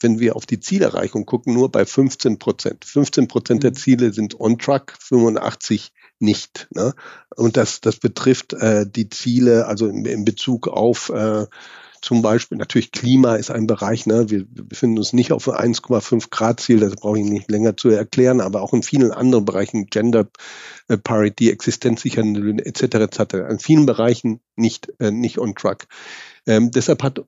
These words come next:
Speaker 1: der Generalsekretär der Vereinten Nationen, auch Herr Guterres, den Global Compact, also seine Initiative letztendlich, er ist unter der Chairman of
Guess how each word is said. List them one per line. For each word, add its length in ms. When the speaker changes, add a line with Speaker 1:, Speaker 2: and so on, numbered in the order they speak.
Speaker 1:
der 240
Generalsekretär 920
der 120
Vereinten 320
Nationen, 420
auch 260
Herr 260
Guterres, 640
den 160
Global 300
Compact, 460
also 160
seine 340
Initiative 720
letztendlich, 640
er 80
ist 100
unter 220
der 240
Chairman 340
of 80